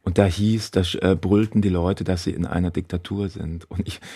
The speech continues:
ich musste so schmunzeln bei all dieser, aber das war eine, eine sehr auch gewalttätig, äh, aufgeladene Stimmung. Ja, also ich hab vielleicht, das war nur ein inneres Schmunzeln, weil ich mir dachte,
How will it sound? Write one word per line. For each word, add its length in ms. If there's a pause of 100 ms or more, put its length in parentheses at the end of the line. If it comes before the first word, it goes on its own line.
(140)
ich 180
musste 340
so 120
schmunzeln 680
bei 160
all 180
dieser, 360
aber 240
das 200
war 220
eine, 200
eine 180
sehr 340
auch 180
gewalttätig, 1080
äh, 140
aufgeladene 680
Stimmung. 380
Ja, 100
also 120
ich 260
hab 120
vielleicht, 300
das 120
war 120
nur 80
ein 60
inneres 340
Schmunzeln, 420
weil 120
ich 80
mir 100
dachte, 360